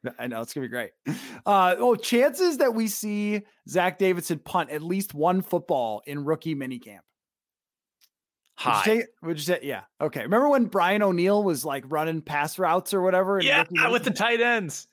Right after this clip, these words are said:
Speaker 1: It's great.
Speaker 2: Yeah. Yeah. That,
Speaker 1: Yeah.
Speaker 2: that was, that was fantastic. What is it with, um, with the Vikings and small school tight ends? That's becoming a thing. David Morgan,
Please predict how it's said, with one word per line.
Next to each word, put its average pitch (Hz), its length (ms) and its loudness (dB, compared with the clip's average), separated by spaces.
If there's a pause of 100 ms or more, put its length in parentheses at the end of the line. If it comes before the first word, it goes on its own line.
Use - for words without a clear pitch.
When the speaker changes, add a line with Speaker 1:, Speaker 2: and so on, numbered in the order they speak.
Speaker 1:
It's - 120 -18
great. - 360 -20 (360)
Speaker 2:
Yeah. 135 340 0 (260)
Yeah. 139 200 0
That, 123 80 0
Speaker 1:
Yeah. 156 180 2
Speaker 2:
that 135 120 -2
was, 120 320 -6 (180)
that 120 140 -2
was 117 160 -4
fantastic. 117 640 -4
What 160 160 0
is 294 160 -2
it 285 140 -2
with, 220 300 -2
um, 131 340 2
with 147 160 -6
the 151 60 0
Vikings 151 420 -2
and 139 100 -8
small 151 520 -2
school 196 400 -2
tight 165 260 -2
ends? 147 240 -2
That's 147 140 -6
becoming 214 400 -4
a 135 40 -4
thing. 165 360 -2
David 131 320 -4
Morgan, 156 440 -2